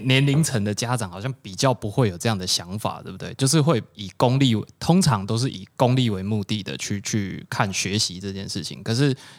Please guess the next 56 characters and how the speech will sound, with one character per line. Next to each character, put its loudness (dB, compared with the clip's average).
就 6
你 0
的 -4
看 2
法， -4
我 -4
刚 2
刚 4
就 2
听 0
到 4
一 2
个 2
很 0
不 -2
一 -2
样， 0
就 0
是 0
好 -2
像 2
离 2
开 6
学 4
校 4
之 0
后 2
要 0
学 -4
习 -6
也 -6
是 -2
OK -4
的 -6
事 -4
情 -6
嘛。 -12
然 0
后 2
为 6
了 4
追 2
求 -4
学 2
到 4
某 -2
个 2
有 0
价 4
值 -2
的 2
东 0
西， -2
中 0
间 4
所 -2